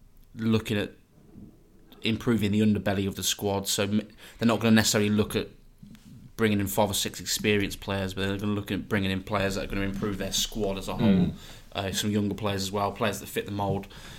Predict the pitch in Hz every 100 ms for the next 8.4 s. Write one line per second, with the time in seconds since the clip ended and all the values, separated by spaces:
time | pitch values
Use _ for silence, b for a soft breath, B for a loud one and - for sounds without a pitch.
0 | B B B 117 117 120 120 120 120 120
1 | 117 117 135 131 123 135 131 117 - 107
2 | 107 120 120 113 117 117 117 117 104 101
3 | 101 98 110 104 98 - 156 131 147 135
4 | 117 117 131 120 107 120 107 - - -
5 | - - - 120 101 95 98 104 110 113
6 | - - - - - 117 113 110 113 113
7 | 110 113 110 107 107 101 104 - 104 101
8 | 98 104 101